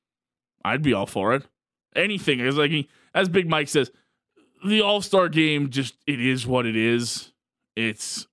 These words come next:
for most of the N H Lers, it's a break, and it's a time to get away from a busy N H L season.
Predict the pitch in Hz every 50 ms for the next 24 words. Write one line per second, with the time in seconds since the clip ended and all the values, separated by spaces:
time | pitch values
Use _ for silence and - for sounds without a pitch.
0 | - 107 113 - 147 135 127 123 123 127 135 135 - - 135 131 131 131 131 131
1 | 127 113 110 131 123 127 127 127 127 123 123 - 131 117 110 - 107 101 101 107
2 | 107 104 110 120 135 - - - - _ _ _ _ _ _ _ _ _ _ _
3 | - 117 120 120 - 135 117 - - 147 123 113 120 127 131 - 135 120 120 123
4 | 120 120 120 113 117 113 113 117 117 - - 123 117 110 107 - - 113 110 113
5 | 113 120 117 117 107 107 110 113 117 110 - - 117 113 117 120 - 120 120 120
6 | 120 123 135 143 170 180